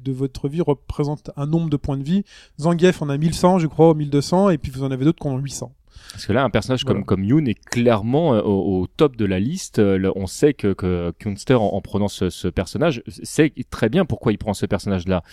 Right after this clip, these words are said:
Speaker 2: Quand il y a vraiment un perso de cœur, et c'est là où je trouve, euh, euh, Rose ou, euh, ou des Vipers vraiment très intéressants, c'est que c'est pas des, des, beau-, des personnages qui sont beaucoup joués,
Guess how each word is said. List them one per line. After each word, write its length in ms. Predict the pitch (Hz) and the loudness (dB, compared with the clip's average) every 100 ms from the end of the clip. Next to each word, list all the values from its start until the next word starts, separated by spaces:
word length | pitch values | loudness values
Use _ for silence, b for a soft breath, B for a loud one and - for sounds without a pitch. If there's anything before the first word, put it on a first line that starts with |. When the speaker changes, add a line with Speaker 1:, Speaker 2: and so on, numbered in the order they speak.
| b b | b b
Speaker 2:
Quand 160 | - 117 | -2 2
il 40 | |
y 0 | |
a 40 | 117 | 6
vraiment 240 | 120 156 | 6 4
un 40 | 120 | 2
perso 300 | 117 - 113 | 0 0 -4
de 80 | |
cœur, 200 | - 170 | 0 0
et 20 | 117 | 2
c'est 140 | 110 | 0
là 100 | 135 | 0
où 60 | 104 | 0
je 60 | |
trouve, 260 | - 110 95 | -4 -6 -2
euh, 140 | 92 87 b b b 113 | 0 -2 b b b 2
euh, 280 | 101 92 95 | 4 4 2
Rose 480 | 101 110 135 127 104 | 4 6 6 6 4
ou, 180 | 95 | 4
euh, 80 | 95 | 4
ou 280 | 95 92 92 | 4 0 0
des 120 | 95 | 0
Vipers 400 | 95 98 - 120 | 2 2 2 -2
vraiment 320 | 90 110 127 117 | 0 0 0 -2
très 220 | - 101 | -2 -2
intéressants, 420 | 98 95 95 190 | 0 -2 -2 -4
c'est 140 | - | -6
que 60 | - | -8
c'est 100 | - | -4
pas 160 | - 208 | -2 0
des, 220 | 135 104 | 0 0
des, 160 | 95 101 | -2 -6
beau-, 260 | 95 123 | -4 -4
des 120 | 113 | -2
personnages 300 | 113 120 160 - | -2 -2 -4 -6
qui 80 | |
sont 140 | 113 98 | -6 -2
beaucoup 340 | 104 135 127 | 0 0 -2
joués, 360 | 107 110 143 | -2 2 2